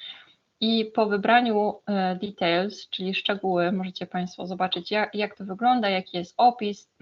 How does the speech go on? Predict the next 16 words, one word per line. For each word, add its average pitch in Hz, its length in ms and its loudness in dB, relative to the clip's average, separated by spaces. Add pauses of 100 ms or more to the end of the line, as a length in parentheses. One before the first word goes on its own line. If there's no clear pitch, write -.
(260)
e, 175 160 0
zobaczyć, 180 540 -4
jak 170 300 -2
wygląda, 180 840 0
e, 170 400 -4 (540)
e, 175 480 -4
to 190 120 -6
zadanie 185 600 2 (460)
już 185 340 -4
przygotowane, 214 840 4
czyli 175 260 -4
tutaj 185 280 -4
w 185 80 -8
wersji 190 300 -6
takiej 190 300 -6
demo. 180 460 2